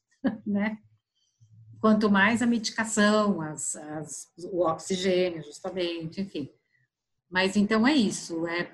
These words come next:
com muita mobilização, mas eu, como os próprios povos indígenas dizem pra gente,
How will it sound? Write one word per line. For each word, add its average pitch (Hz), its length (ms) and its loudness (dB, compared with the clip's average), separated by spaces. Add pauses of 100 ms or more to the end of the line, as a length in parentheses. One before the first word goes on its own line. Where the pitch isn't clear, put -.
(120)
com 190 80 -6
muita 214 320 -2
mobilização, 214 1000 2
mas 208 220 2
eu, 208 200 0 (140)
como 220 400 2
os 196 120 -6
próprios 220 380 2
povos 208 320 0
indígenas 196 480 0
dizem 196 300 0
pra 180 160 -6
gente, 196 580 -2